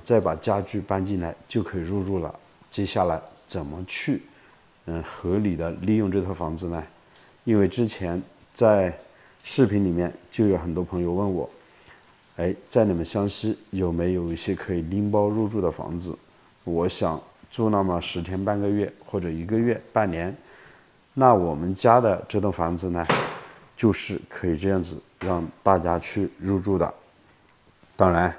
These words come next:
你要喜欢这样的环境。我们家呢，毕竟是在山里面，第一个交通并不是特别的便利，这边距离城里面啊，将近有十公里左右，距离镇上呢有两点五公里。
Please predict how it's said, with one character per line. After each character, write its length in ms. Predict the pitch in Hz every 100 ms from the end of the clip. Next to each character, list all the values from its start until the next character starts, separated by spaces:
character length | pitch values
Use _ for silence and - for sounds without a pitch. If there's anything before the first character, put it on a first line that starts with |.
| -
你 160 | - 85
要 100 | 95
喜 220 | - -
欢 180 | 80 82
这 80 | 90
样 100 | 98
的 80 | 87
环 220 | 87 85
境。 180 | 98 90 - - - -
我 120 | 92
们 140 | 82 85
家 140 | 101
呢， 180 | 101 101 - -
毕 160 | 107 92
竟 180 | 98
是 180 | 90 101
在 220 | 92 90 -
山 280 | - 98
里 100 | 95
面， 220 | 80 87 82 - - - - -
第 140 | 98
一 60 | 90
个 160 | 92 -
交 260 | - 95 92
通 240 | 90 98
并 240 | 85 107 87
不 80 |
是 240 | 87 - 85
特 220 | - 98
别 100 | 82
的 100 | 82
便 280 | 92 92 90
利， 100 | 90 - _
这 120 | - 90
边 180 | 87
距 200 | 82 110
离 260 | 85 85 85
城 260 | - 92 90
里 80 |
面 160 | 85 87
啊， 140 | 80 - - - - -
将 260 | - 92 90
近 220 | 98 90
有 280 | 82 80 78 -
十 300 | - 92 92
公 220 | 101 98
里 100 | 90
左 180 | 82 80
右， 160 | 90 - -
距 160 | - 98
离 120 | 85
镇 160 | 95 95
上 200 | 110 92
呢 180 | 87 82 - - - - -
有 320 | 92 82 82
两 260 | 67 90 92
点 160 | 92
五 140 | 82 78
公 240 | 92 90
里。 120 | 82